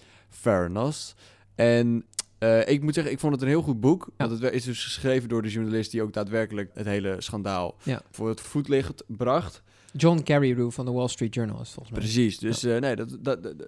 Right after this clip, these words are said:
Speaker 1: ik vond het heel goed geschreven. En er komt nu ook een film over.
Speaker 2: Oké,
Speaker 1: Eh, met
Speaker 2: ja.
Speaker 1: volgens mij in de hoofdrol Jennifer Lawrence.
Speaker 2: Ja.
Speaker 1: Wat natuurlijk best wel, eh, interessant kan worden. Dus die film gaan we zeker even kijken als die uitkomt, eh.
Speaker 2: Absoluut, absoluut.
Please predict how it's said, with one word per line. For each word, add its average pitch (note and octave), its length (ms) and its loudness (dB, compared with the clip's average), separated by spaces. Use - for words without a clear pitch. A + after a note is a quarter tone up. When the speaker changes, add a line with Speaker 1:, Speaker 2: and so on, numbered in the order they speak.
Speaker 1:
ik B2+ 260 -6
vond C3+ 200 -4
het A#2 40 -6
heel D3 280 2
goed - 200 -4
geschreven. B2+ 640 -6
En C3 400 -2
er B2 140 -2
komt D3 200 -2
nu C#3+ 80 -2
ook C3 140 -2
een B2+ 60 -6
film E3+ 340 2
over. A2+ 380 -2
Speaker 2:
Oké, E3+ 160 2
Speaker 1:
Eh, C3 80 4
met C3 100 0
Speaker 2:
ja. C#3 140 2
Speaker 1:
volgens A#2+ 220 -4
mij A2+ 160 -2
in B2 140 -2
de A2 60 0
hoofdrol D3+ 580 2
Jennifer C3 460 0
Lawrence. C3 580 0
Speaker 2:
Ja. E3 280 0
Speaker 1:
Wat A#2+ 140 0
natuurlijk G2+ 280 -10
best G2 120 -8
wel, F#2+ 400 -4
eh, A#2+ 160 -4
interessant C#3+ 440 0
kan A#2+ 160 0
worden. G2 260 -2
Dus C3 260 2
die C3 240 2
film D#3 220 0
gaan D3 160 0
we C3+ 60 -2
zeker E3 260 -2
even C#3 120 -12
kijken C#3 260 -6
als G#2+ 100 -6
die - 120 -10
uitkomt, - 420 -12
eh. - 100 -10
Speaker 2:
Absoluut, D3+ 520 -2
absoluut. A#2+ 420 -10